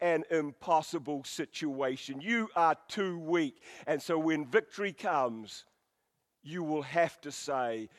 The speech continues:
'It was at my right hand that you were delivered.'" I feel this has something to do with God liking Jonah and using him.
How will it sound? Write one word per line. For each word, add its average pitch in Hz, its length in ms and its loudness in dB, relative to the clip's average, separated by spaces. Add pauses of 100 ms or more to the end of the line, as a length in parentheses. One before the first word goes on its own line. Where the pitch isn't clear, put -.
(140)
'It 156 200 2
was 143 360 0
at 135 280 -2
my 135 480 4
right 131 580 2
hand 127 580 -2
that 127 160 -8
you 143 200 -8
were 143 280 -4
delivered.'" 160 600 -6 (1800)
I 139 120 -4
feel 220 260 8
this 214 140 6
has 190 160 0
something 208 480 2
to 190 100 -4
do 190 260 0
with 180 200 0
God 190 220 6
liking 185 440 2
Jonah 180 400 4
and 165 140 -2
using 185 420 0
him. 123 300 -2